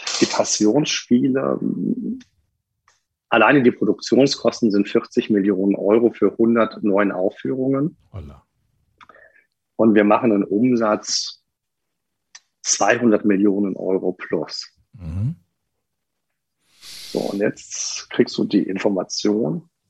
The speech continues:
Speaker 1: rolle rückwärts und in vier Monaten wollen wir wieder anfangen zu verkaufen.
Speaker 2: Also erst abwickeln, Saison zweitausendzwanzig, um dann neu zu verkaufen, zweitausendeinundzwanzig.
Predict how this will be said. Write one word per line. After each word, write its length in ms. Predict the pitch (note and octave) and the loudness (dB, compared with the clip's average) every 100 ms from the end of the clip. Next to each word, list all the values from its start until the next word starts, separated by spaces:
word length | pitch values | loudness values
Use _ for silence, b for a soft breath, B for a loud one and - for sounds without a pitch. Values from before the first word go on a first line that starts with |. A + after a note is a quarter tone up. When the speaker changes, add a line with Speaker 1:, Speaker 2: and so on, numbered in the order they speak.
| _ - | _ 2
Speaker 1:
rolle 300 | A2 G#2+ G2 | 6 6 6
rückwärts 760 | A2+ C#3 - D3+ A#3 - - - _ _ _ _ _ - | 4 2 -2 -2 -2 -10 -20 -20 _ _ _ _ _ 0
und 120 | A#2 | 2
in 100 | G#2+ | 4
vier 320 | - - B2+ | 0 0 2
Monaten 480 | C3 A2 A#2 A#2+ A#2 | 4 2 2 2 2
wollen 160 | A2 A2 | 2 4
wir 140 | G#2+ | 2
wieder 520 | G2+ G#2 G#2 G2+ G#2+ _ _ _ _ | 4 4 4 0 -2 _ _ _ _
anfangen 540 | G#2+ G#2+ - G2+ G2 | -2 -2 0 0 0
zu 140 | - - | -4 -4
verkaufen. 680 | G#2 - D#2+ E2 - - _ _ _ _ _ _ _ _ - | -4 -2 -2 -4 -8 -20 _ _ _ _ _ _ _ _ -8
Speaker 2:
Also 180 | A2+ A2+ | -8 -6
erst 260 | G#2 F#2+ | -8 -6
abwickeln, 480 | B2+ - F3 F3 E3 | -6 -2 -2 0 0
Saison 320 | B2 G#2 G2+ | -2 -2 -2
zweitausendzwanzig, 1040 | G2+ G2+ E2+ D#2+ C#2+ - G#2+ E3+ - G#3+ A2+ | -4 -6 -6 -10 -10 -6 -4 -4 -4 -6 -6
um 100 | A#2 | -6
dann 140 | G2+ | -6
neu 160 | G2+ D#3 | -4 -4
zu 140 | - | -4
verkaufen, 460 | D#3+ D3+ C#3+ C3 D3 | -6 -4 -4 -4 -6
zweitausendeinundzwanzig. 1300 | B2 A2+ A2+ A2 C3+ F2 D2 - - - - - | -6 -6 -6 -8 -10 -10 -10 -12 -16 -18 -20 -20